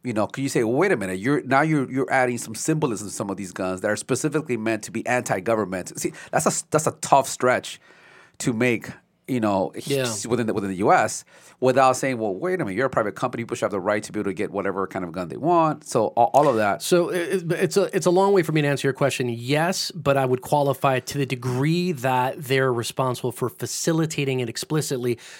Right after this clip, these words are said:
Speaker 2: not just because they create something that gets stolen and used
Speaker 1: Right.
Speaker 2: somewhere for a bad reason. That's, that's what I can tell you right now.
Speaker 1: Yeah,
Speaker 2: So I'm
Speaker 1: no.
Speaker 2: cringe.
Speaker 1: Oh, you're cringe.
Speaker 2: Yep.
Speaker 1: Um, I am,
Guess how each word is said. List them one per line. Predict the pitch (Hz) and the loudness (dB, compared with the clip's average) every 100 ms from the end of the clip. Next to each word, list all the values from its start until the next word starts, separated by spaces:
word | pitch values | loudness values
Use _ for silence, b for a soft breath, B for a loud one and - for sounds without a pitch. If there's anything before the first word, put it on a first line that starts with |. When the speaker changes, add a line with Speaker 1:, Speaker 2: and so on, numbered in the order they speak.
| B | B
Speaker 2:
not | 151 165 185 | 2 2 2
just | 160 | 0
because | 160 156 135 | -2 0 0
they | 135 | -2
create | 131 147 131 127 | -2 0 0 0
something | 139 127 131 | -2 -2 -2
that | 127 - | -2 -4
gets | 139 | -6
stolen | - - 151 151 147 143 147 | -4 -2 0 2 2 0 -2
and | 170 131 | -2 0
used | 135 127 | 0 0
Speaker 1:
Right. | |
Speaker 2:
somewhere | 139 123 120 | -2 0 -2
for | 123 | -2
a | |
bad | 113 110 | -2 -2
reason. | 101 95 - _ b b b b - | -4 -12 -18 _ b b b b 2
That's, | 156 - | 2 0
that's | - 156 143 | -4 -4 -2
what | 131 | -6
I | |
can | - | -8
tell | 98 | -14
you | - | -14
right | - | -14
now. | 95 | -2
Speaker 1:
Yeah, | 104 92 85 | 2 2 0
Speaker 2:
So | 87 160 | 2 4
I'm | |
Speaker 1:
no. | - | 4
Speaker 2:
cringe. | 120 95 - - | 0 -4 -14 -8
Speaker 1:
Oh, | 98 | -4
you're | 98 | -4
cringe. | - 82 69 143 | -4 -6 -6 -6
Speaker 2:
Yep. | 180 | -6
Speaker 1:
Um, | 127 131 131 135 131 131 131 127 127 123 - _ _ - - _ _ _ | -6 -6 -4 0 0 -2 -6 -10 -12 -14 -18 _ _ -10 -10 _ _ _
I | 139 185 | -2 0
am, | 202 202 196 196 | -2 -2 -2 -4